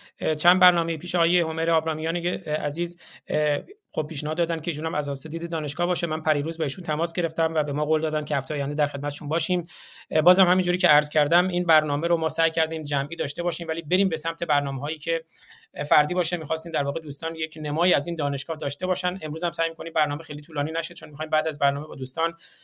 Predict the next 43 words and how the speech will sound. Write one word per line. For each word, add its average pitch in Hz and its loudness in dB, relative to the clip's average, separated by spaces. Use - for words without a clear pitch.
اه، 156 0
در 156 8
مورد 147 0
نمای 160 2
آینده 147 2
و 147 0
تلاش‌های، 156 0
اه، 147 0
آینده 156 4
برنامه 151 2
سخن 160 -2
بگوییم. 190 2
اه، 151 2
آقای 165 4
دکتر 175 -2
کوروش 170 -4
نیکبخش 170 0
عزیز، 165 0
اه، 147 0
شما 147 -4
هم 165 -2
هستین 180 0
در 185 4
استودیو، 175 0
ولی 160 0
میکروفونتون 165 -10
هنوز 156 -4
وصل 151 2
نیست 151 -10
که 156 -6
روی 151 -6
استیج 147 -6
تشریف 131 -6
بیارین. 196 2
اه، 156 0
خانم 175 0
دکتر 175 -2
بابک 165 4
گرامی، 156 -2
در 147 2
خدمت 143 -2
شما 131 -6
هستم. 117 -12